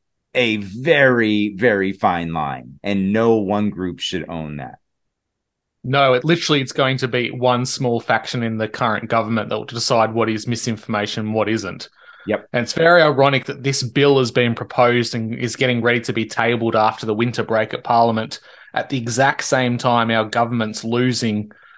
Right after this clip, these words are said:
Speaker 2: a lot of ground in the Voice to Parliament vote, where a lot of information's coming out online that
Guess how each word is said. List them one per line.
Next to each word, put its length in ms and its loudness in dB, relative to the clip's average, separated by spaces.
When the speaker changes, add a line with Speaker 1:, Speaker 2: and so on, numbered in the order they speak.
Speaker 2:
a 60 2
lot 200 4
of 100 0
ground 460 0
in 160 -2
the 80 -2
Voice 320 -2
to 80 -2
Parliament 580 2
vote, 300 0
where 480 0
a 100 4
lot 180 4
of 140 4
information's 640 0
coming 320 -2
out 180 2
online 560 0
that 340 -4